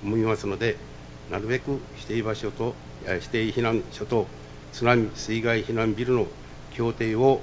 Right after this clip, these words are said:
進めてもらい、さらには地震等の際は建物内より屋外に避難をする場合も多いことから、広場や広い駐車場を利用できないか、所有している、えー、施設所有者と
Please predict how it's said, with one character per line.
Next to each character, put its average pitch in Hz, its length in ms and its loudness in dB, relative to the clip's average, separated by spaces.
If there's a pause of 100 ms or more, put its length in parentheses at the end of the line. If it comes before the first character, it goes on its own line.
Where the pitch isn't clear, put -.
(120)
進 - 300 -2
め 107 80 0
て 101 180 -6 (240)
も 104 80 0
ら 113 80 8
い、 98 80 6 (460)
さ - 100 -4
ら 139 140 6
に 147 100 6
は 98 160 2 (640)
地 98 60 -8
震 127 240 0
等 123 300 2
の 123 320 6
際 110 260 -2
は 113 300 2 (260)
建 120 100 0
物 120 200 4
内 117 240 4
よ 127 100 4
り 113 80 0 (580)
屋 120 220 2
外 147 220 6
に 135 280 4 (160)
避 117 60 2
難 127 240 6
を 110 80 4
す 127 100 -2
る 117 100 2
場 113 140 6
合 113 60 6
も 110 180 4
多 139 60 4
い - 60 0
こ - 100 -4
と - 80 -12
か 104 100 -2
ら、 92 140 2 (640)
広 120 200 2
場 120 100 6
や 120 260 4 (200)
広 120 200 2
い 113 40 -6
駐 113 220 -2
車 104 160 0
場 113 160 2
を 139 180 6 (520)
利 104 100 0
用 117 200 6
で 101 120 2
き 113 100 -2
な 123 80 6
い 107 80 2
か、 - 120 -10 (460)
所 107 100 0
有 117 180 0
し 113 40 -8
て 113 120 -2
い 110 40 2
る、 113 200 -2 (720)
え 90 180 -4
ー、 - 20 -4
施 - 160 -8
設 123 200 -2
所 113 140 -2
有 117 100 2
者 107 140 -2
と 123 260 0